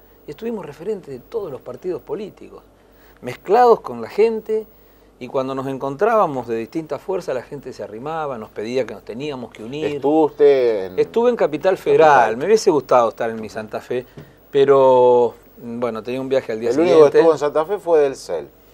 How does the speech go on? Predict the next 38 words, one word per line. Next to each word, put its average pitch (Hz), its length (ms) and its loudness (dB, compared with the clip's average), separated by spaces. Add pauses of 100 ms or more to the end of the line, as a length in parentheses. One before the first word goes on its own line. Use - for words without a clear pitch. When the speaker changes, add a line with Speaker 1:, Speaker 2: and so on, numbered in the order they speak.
(200)
Speaker 1:
Sí, 165 480 2 (120)
Speaker 2:
Y - 20 -20
Speaker 1:
sí, 107 80 0
Speaker 2:
a-, 113 80 6
Speaker 1:
sí, 123 140 -6
Speaker 2:
me 127 80 -6
Speaker 1:
sí, 135 180 -4
Speaker 2:
parece 185 240 2
Speaker 1:
sí, 160 80 2
Speaker 2:
que 113 60 -8
fue 180 140 2
Speaker 1:
sí. 180 40 2
Speaker 2:
uno 165 160 -2
de 147 80 0
los 135 140 2
pocos, 185 380 -2 (360)
incluso 165 400 -4
en 170 60 -2
Rosario, 135 500 2
¿no? 120 140 -10
Yo 143 160 -8
no 135 120 -6
vi 117 140 -4
muchos. 92 640 -10
Speaker 1:
En 160 80 -6
Capital 175 400 2
estábamos, 147 520 2 (100)
mm, 123 320 -10 (180)
toda 151 220 8
Speaker 2:
Sí. 123 80 2
Speaker 1:
la 117 60 0
dirigencia 117 420 -8
política 143 840 -4
y, 113 260 -8
y, 110 60 -18
y 101 360 -16
realmente 185 520 0
fue, 117 640 0